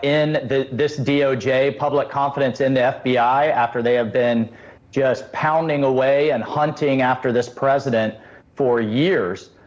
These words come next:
uh, you know, public confidence is shot. So we do need to get a third party in there,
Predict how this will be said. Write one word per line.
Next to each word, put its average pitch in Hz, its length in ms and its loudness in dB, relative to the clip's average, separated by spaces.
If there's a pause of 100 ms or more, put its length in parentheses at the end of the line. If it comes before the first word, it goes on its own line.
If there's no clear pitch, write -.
(260)
uh, 127 400 2
you 151 140 -2
know, 151 140 2
public 180 320 -2
confidence 156 560 -2
is 147 100 -2
shot. 180 540 -2
So 131 200 0
we 135 140 0
do 160 220 0
need 180 160 0
to 131 80 0
get 135 160 0
a 120 40 0
third 131 320 -2
party 139 380 0
in 107 140 0
there, 104 500 0